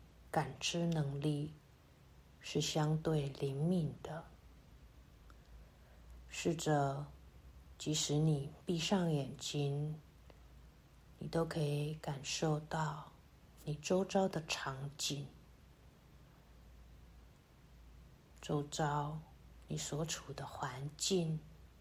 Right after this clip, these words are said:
那个你眼前的画面是怎么样的？试着透过你的感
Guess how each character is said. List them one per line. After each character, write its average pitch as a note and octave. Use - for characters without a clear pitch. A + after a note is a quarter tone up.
那 D#3+
个 D3+
你 C#3
眼 D3+
前 C3+
的 D#3+
画 F3
面 D#3+
是 -
怎 D3+
么 C3
样 D#3+
的？ -
试 -
着 C#3+
透 E3+
过 D#3+
你 D#3
的 C#3+
感 -